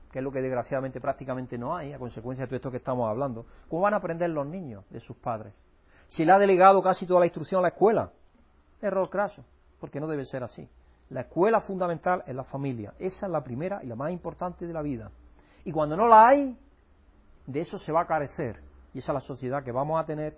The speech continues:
que tenemos ya y vamos a tener en el futuro. Una sociedad con menos valores, con menos capacidad de superar dificultades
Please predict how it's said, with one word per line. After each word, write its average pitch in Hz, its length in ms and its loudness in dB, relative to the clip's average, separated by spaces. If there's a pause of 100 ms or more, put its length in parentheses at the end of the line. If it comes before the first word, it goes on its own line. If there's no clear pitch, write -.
(160)
que - 100 -14
tenemos 160 380 2
ya 202 180 2
y 160 80 -6
vamos 170 320 -4
a 160 60 -10
tener 175 260 -6
en 127 100 -10
el 110 80 -10
futuro. - 380 -18 (920)
Una 143 80 -8
sociedad 147 340 -6
con 120 120 -6
menos 175 260 0
valores, 170 380 0 (800)
con 135 140 -4
menos 180 200 0
capacidad 170 420 0
de 165 60 0
superar 160 400 0
dificultades 151 840 -4